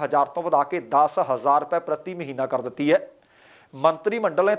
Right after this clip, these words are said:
ਥਰਮਲ ਪਾਵਰ ਪਲਾਂਟ ਬਠਿੰਡਾ ਦੀ ਦੋ ਸੌ ਤਰਵੰਜਾ ਏਕੜ ਜ਼ਮੀਨ ਬਠਿੰਡਾ ਵਿਕਾਸ ਅਥਾਰਟੀ ਨੂੰ ਰਿਹਾਇਸ਼ੀ, ਵਪਾਰਕ ਥਾਵਾਂ, ਵਾਟਰ ਟ੍ਰੀਟਮੈਂਟ ਪਲਾਂਟ, ਬੱਸ ਸਟੈਂਡ, ਈ ਐਸ ਆਈ ਹਸਪਤਾਲ ਅਤੇ ਸਕੂਲਾਂ ਲਈ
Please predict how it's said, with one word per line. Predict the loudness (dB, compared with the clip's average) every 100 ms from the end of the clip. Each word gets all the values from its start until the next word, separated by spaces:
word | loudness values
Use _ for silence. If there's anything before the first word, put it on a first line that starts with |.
| 2
ਥਰਮਲ | 2 4 2 2
ਪਾਵਰ | 4 4 4
ਪਲਾਂਟ | 0 2 2 2
ਬਠਿੰਡਾ | -4 -6 0 0
ਦੀ | 0
ਦੋ | -4 -4
ਸੌ | -2 -2
ਤਰਵੰਜਾ | 0 0 0 2 0 0
ਏਕੜ | -4 -2
ਜ਼ਮੀਨ | -4 -4 -6 -8 -12 _ _ _ -20 -4
ਬਠਿੰਡਾ | 0 0 -2 2 4 4
ਵਿਕਾਸ | 2 2 4 4 2
ਅਥਾਰਟੀ | -4 -4 0 0 0 -4
ਨੂੰ | -8 -10 _ _ _ 0
ਰਿਹਾਇਸ਼ੀ, | 2 2 2 0 -8 -10 -14 _ _ _ -2
ਵਪਾਰਕ | 0 4 4 4 0
ਥਾਵਾਂ, | -2 0 4 2 0 -12 _ -16
ਵਾਟਰ | 2 4 4 2 -4
ਟ੍ਰੀਟਮੈਂਟ | -6 -10 -10 -10 -8
ਪਲਾਂਟ, | -2 2 2 2 2 2 -2
ਬੱਸ | 0 2 2 0
ਸਟੈਂਡ, | -4 -2 2 4 2 0 -12 _ _ -10
ਈ | -8 0
ਐਸ | 0 2 2
ਆਈ | 2 0 -8 _ 0
ਹਸਪਤਾਲ | 0 0 0 4 4 2
ਅਤੇ | -4 -4
ਸਕੂਲਾਂ | -4 -6 -8 -2
ਲਈ | 0